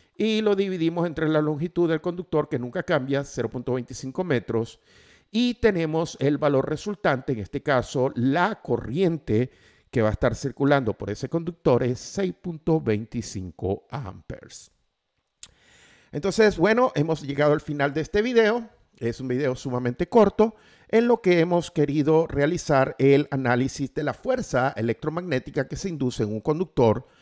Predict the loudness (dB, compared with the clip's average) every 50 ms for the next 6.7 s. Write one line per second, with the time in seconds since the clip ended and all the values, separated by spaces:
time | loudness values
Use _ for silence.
0 | _ _ _ _ _ _ _ 0 2 4 4 4 4 2 2 2 -2 -2 -4 -4
1 | _ -2 -2 -2 -2 -2 -2 -2 -2 -2 -2 -2 -2 -2 -2 -2 -4 -6 -8 -8
2 | -8 -10 -6 -2 0 2 4 4 4 4 2 0 -2 -4 -4 -4 -8 -10 -8 -8
3 | -8 -8 -6 -6 -8 -8 -6 -4 -4 -4 -4 -6 -6 -6 -6 -4 0 2 4 4
4 | 4 2 -2 -8 -6 -2 0 2 2 0 -2 -6 _ -6 -2 0 2 2 2 0
5 | 0 -4 -6 -6 -6 -8 -8 -8 -8 -8 -8 -8 -8 -4 -2 0 0 -2 -2 -6
6 | -8 -12 -12 -12 -14 -18 -18 -20 -20 -20 _ _ -20